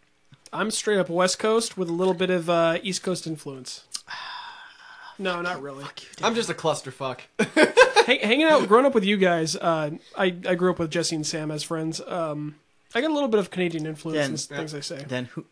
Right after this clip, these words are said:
Speaker 2: who the hell is Sam? The podcast doesn't know.
Speaker 1: Oh, shit.
Speaker 3: Sam is my brother.
Speaker 1: Sam is his
Speaker 3: And,
Speaker 1: older
Speaker 3: uh,
Speaker 1: brother.
Speaker 2: Is he a Gamgee?
Speaker 3: What the fuck is a
Speaker 1: Samwise
Speaker 3: Gamgee?
Speaker 1: Gam-
Speaker 3: Oh,
Speaker 2: Samwise
Speaker 3: yeah.
Speaker 2: Gamgee.
Speaker 1: Is it Gamgee? I thought it
Speaker 3: It's
Speaker 1: was Gam-
Speaker 3: Tarly.
Speaker 1: I thought it was Gamgee.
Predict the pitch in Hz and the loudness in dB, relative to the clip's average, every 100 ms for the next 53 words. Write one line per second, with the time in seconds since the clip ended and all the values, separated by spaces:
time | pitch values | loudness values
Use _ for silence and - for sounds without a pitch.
0 | _ 160 156 151 139 - 135 127 127 135 | _ -6 -2 0 -2 -4 -6 -8 -10 -14
1 | - 135 127 135 - 131 131 127 123 175 | -8 -8 -6 -10 -10 -10 -8 -8 -6 -4
2 | 160 - - - 208 220 247 - 190 160 | -4 -6 -6 2 6 8 6 4 0 4
3 | 160 180 143 127 110 107 131 _ _ - | 4 4 2 -4 -4 -6 -8 _ _ -8
4 | 190 190 196 190 139 135 135 165 170 - | -4 0 2 2 4 4 2 0 -6 -8
5 | 160 151 190 156 156 151 156 180 - _ | -8 0 2 4 4 4 2 -2 -4 _
6 | 160 - _ _ _ 160 208 277 - 254 | -20 -20 _ _ _ -14 -10 -12 -6 -6
7 | 254 185 139 190 208 208 214 208 190 190 | -6 -4 2 4 6 8 8 6 4 2
8 | 202 220 - - 214 220 170 180 202 202 | 2 -2 -8 2 10 12 12 8 6 6
9 | 208 233 - 160 147 - - - - - | 4 2 0 -2 -4 -10 -20 -20 -6 0
10 | 240 190 185 214 294 320 320 226 220 180 | 2 2 4 4 4 2 4 6 6 6
11 | 202 254 226 135 95 - - 277 190 196 | 8 8 8 6 -2 -4 -2 0 0 -2
12 | 208 156 131 | -2 -6 -12